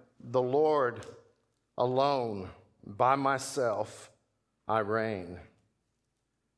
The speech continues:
And he doesn't tolerate a divided heart. But how easy it is for the shifting of our heart onto things that we can see or things that we desire.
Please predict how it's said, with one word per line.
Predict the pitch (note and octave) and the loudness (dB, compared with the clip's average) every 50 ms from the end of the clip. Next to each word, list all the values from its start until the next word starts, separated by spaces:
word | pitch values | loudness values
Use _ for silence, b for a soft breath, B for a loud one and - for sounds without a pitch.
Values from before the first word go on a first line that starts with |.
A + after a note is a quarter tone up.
| _ - | _ -10
And | - A2+ | -6 -6
he | A2+ | -4
doesn't | G#2+ G#2+ B2+ B2+ A#2 B2+ A#2 - | 0 0 0 0 0 0 -6 -6
tolerate | - - B2 B2+ B2+ B2 A2 G2+ G2+ G2+ G#2+ G#2 | -2 0 2 2 4 2 0 0 0 -2 -2 -2
a | G#2+ G2 - - - - | -4 -6 -6 -10 -12 -8
divided | A2 G2 E2+ G#2+ G2+ G2+ G2+ F#2+ F#2 F2 - | -8 -6 -2 0 0 2 2 0 -2 -6 -8
heart. | - - A#2+ A#2+ G#2+ G2+ F#2+ - - - - - - _ _ _ _ _ _ _ _ _ _ _ _ _ _ _ _ _ _ _ _ _ _ _ _ _ _ _ _ _ _ _ _ _ _ _ _ - | -6 -2 -2 0 0 0 -2 -4 -8 -16 -20 -20 -20 _ _ _ _ _ _ _ _ _ _ _ _ _ _ _ _ _ _ _ _ _ _ _ _ _ _ _ _ _ _ _ _ _ _ _ _ -4
But | B2 | 0
how | A#2 C#3+ C#3+ C#3+ C#3+ | 2 4 4 4 2
easy | C#3+ D#3 F3 F3+ D3+ D3 C#3+ C3 | 0 -2 -4 -4 -4 -2 0 0
it | B2+ A#2 | 0 2
is | C3 D3 D3 C#3 - - | 2 0 0 -2 -4 -4
for | - D3 C#3 C3+ | -2 0 0 0
the | B2 B2+ B2+ A#2+ G#2 - - - - _ _ _ _ - | 2 0 0 0 -2 -4 -8 -18 -20 _ _ _ _ -10
shifting | - - - F#3 F#3+ F#3 - F#3+ F3 E3+ E3 | -6 -2 0 0 0 0 -2 -2 -2 0 0
of | D3+ C#3 | 2 4
our | C#3+ C#3 C3+ | 4 4 4
heart | - D3+ E3 E3+ E3 D#3 D3 D3 - - | 2 2 4 4 6 4 4 2 0 0
onto | C3+ C3+ C#3+ C3+ C3 B2 | 0 2 2 2 -2 -4
things | B2+ - - E3 F3 E3+ D3 B2+ A#2 B2+ C3+ B2+ C3 | -6 -6 -4 -2 -2 0 0 -2 -2 -4 -4 -6 -4
that | C3+ B2 A2 | -4 -4 -2
we | C3 C3+ B2 | -2 -4 -6
can | B2 - A2+ G#2+ | -4 -6 -8 -6
see | - - - - E3+ E3+ D#3 C#3+ C3 | -6 -6 -6 -4 -2 -2 0 0 0
or | A#2+ A#2+ A#2 | 0 -2 -2
things | - - E3 E3 D#3+ D3+ C3+ B2+ | -2 -2 -4 -2 -2 -4 -4 -6
that | C#3+ B2 | -6 -6
we | B2+ C3 C3 | -4 -4 -4
desire. | A#2+ A#2+ A2+ - - A#2 A#2+ A#2 B2+ B2+ B2+ B2 A2+ G#2 G#2 G2+ F2+ - - | -2 -4 -4 -6 -4 -2 -2 0 0 0 -2 -4 -6 -8 -10 -10 -12 -12 -16